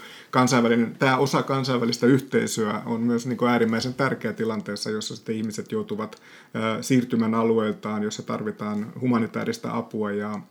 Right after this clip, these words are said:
ja, ja siinä mielessä varmasti tää, tää Y K:n rooli on, on niinku mun mielestä hyvä muistaa myös, että se on niinku paljon laajempi kuin itse se korkea diplomatia, mitä järjestössä sitten tapahtuu ja sen puitteissa tehdään.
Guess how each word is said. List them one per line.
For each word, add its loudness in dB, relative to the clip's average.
ja, -4
ja -4
siinä 0
mielessä -6
varmasti -6
tää, -6
tää 0
Y 6
K:n 2
rooli 4
on, -4
on -2
niinku -4
mun 0
mielestä -2
hyvä 2
muistaa 0
myös, -4
että -12
se -6
on -4
niinku -4
paljon 2
laajempi 4
kuin -4
itse -8
se -8
korkea -2
diplomatia, -2
mitä -8
järjestössä -6
sitten -10
tapahtuu -6
ja -6
sen -4
puitteissa -8
tehdään. -2